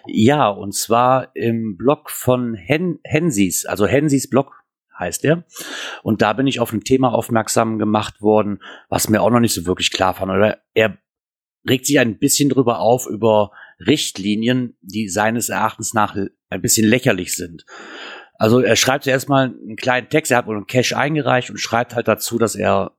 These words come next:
vom Reviewer eine Antwort bekommen hat, dass dieser Cache nicht machbar ist oder dass man den nicht auslegen darf, weil man halt mit einem Cache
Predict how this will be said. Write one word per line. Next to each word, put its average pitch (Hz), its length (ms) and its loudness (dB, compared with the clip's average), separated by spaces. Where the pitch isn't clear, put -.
vom 98 200 -4
Reviewer 101 440 4
eine 107 160 0
Antwort 120 340 0
bekommen 113 360 -2
hat, 113 160 -2
dass 104 180 0
dieser 101 220 2
Cache - 520 -2
nicht - 460 0
machbar 151 420 0
ist 160 200 0
oder 113 140 2
dass 104 140 -2
man 98 160 -4
den 95 200 -8
nicht 127 320 -2
auslegen 107 520 0
darf, 117 420 0
weil 107 340 0
man 107 200 -2
halt 110 180 0
mit 110 140 -10
einem 104 160 -6
Cache - 480 -2